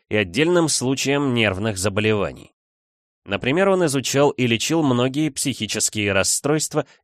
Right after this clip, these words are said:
и синдромы. Боязнь покраснеть, боязнь опоздать,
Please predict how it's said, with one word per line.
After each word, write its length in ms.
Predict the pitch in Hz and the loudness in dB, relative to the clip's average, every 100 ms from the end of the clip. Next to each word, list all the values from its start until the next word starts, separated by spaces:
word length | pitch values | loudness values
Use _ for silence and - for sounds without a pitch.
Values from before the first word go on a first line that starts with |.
| - | -4
и 100 | 123 | -2
синдромы. 640 | - 127 117 101 73 - _ _ _ _ _ - | 0 0 2 0 0 -8 _ _ _ _ _ -2
Боязнь 520 | 127 180 143 131 107 | 2 2 2 0 2
покраснеть, 760 | 101 87 90 - 92 117 - _ _ | -2 0 -2 -2 -2 -4 -6 _ _
боязнь 480 | 95 101 120 107 104 | -4 2 2 2 0
опоздать, 640 | 95 95 80 76 98 107 | 0 -2 -2 -2 -4 -4